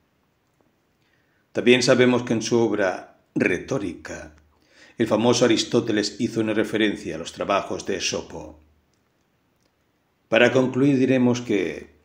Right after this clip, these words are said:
conocer la biografía de Esopo, y en general la de cualquier escritor, nos ayuda a entender su obra, y en particular la de Esopo está llena de enseñanzas a través de animales como liebres,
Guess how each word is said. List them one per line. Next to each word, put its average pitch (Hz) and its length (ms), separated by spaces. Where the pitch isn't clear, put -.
conocer 107 540
la 98 100
biografía 90 600
de 87 80
Esopo, 85 480
y 117 60
en 110 60
general 131 760
la 107 140
de 117 120
cualquier 120 300
escritor, 98 600
nos 113 200
ayuda 117 280
a 120 40
entender 113 440
su 104 200
obra, - 360
y 127 60
en 110 60
particular 123 580
la 120 140
de 104 160
Esopo 92 500
está - 220
llena 90 340
de 87 80
enseñanzas 92 760
a 104 100
través 104 260
de 117 80
animales 101 520
como 82 260
liebres, 101 720